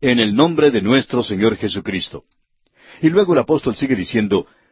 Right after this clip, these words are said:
"Someteos unos a otros en el temor de Dios."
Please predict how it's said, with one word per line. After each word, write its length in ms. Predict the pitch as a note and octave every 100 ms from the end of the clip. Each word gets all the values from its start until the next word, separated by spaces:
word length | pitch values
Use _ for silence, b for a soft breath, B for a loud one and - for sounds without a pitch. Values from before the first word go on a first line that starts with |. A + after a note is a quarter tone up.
| b
"Someteos 960 | - B2 A2 G#2+ - B2 C#3 D#3+ C#3+ -
unos 320 | E3 D#3 -
a 60 | G#2
otros 520 | C#3 D3 C#3 B2+ -
en 220 | - C3 C3+
el 200 | C3 A2
temor 420 | A#2+ G#2+ G3+ F#3+
de 120 | E3
Dios." 460 | A2+ F2 C#2+ -